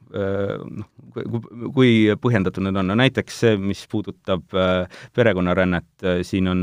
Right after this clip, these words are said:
äh, toodud argumendid, äh, julgeolekukaalutlustel, aga kahjuks need andmed, äh, ei ole avalikud. Ehk siis valitsus ütleb, et neil on, äh, põhjust, äh, pererännet piirata, kuna on tehtud, äh, julgeolekukaalutlustel, aga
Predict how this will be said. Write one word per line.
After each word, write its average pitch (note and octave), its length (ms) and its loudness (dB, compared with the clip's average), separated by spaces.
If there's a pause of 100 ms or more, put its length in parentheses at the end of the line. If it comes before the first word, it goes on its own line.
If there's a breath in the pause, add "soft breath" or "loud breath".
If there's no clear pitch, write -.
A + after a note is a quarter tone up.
(160)
äh, F2 240 -4
toodud F#2 320 -4
argumendid, F2 800 -2
äh, E2+ 180 -4 (800 soft breath)
julgeolekukaalutlustel, F#2+ 1040 0
aga E2+ 80 -8
kahjuks F2+ 320 -4
need F2 160 -4
andmed, F2 380 0 (100)
äh, F2 300 -2
ei F2+ 100 -2
ole F#2 80 0
avalikud. F2+ 480 -2 (160)
Ehk - 160 -10
siis - 200 -18
valitsus F2+ 360 -4
ütleb, F2 240 -10
et E2+ 40 -4
neil E2+ 200 -4
on, E2+ 140 -4 (100)
äh, E2+ 300 -6 (140)
põhjust, - 580 -8 (100)
äh, F2+ 400 -4
pererännet F2+ 420 0
piirata, - 420 -2
kuna F2+ 200 -2 (480)
on F#2 180 -4
tehtud, F#2 300 -8 (160)
äh, F#2+ 400 -6
julgeolekukaalutlustel, F#2+ 1040 -4
aga F2 380 -2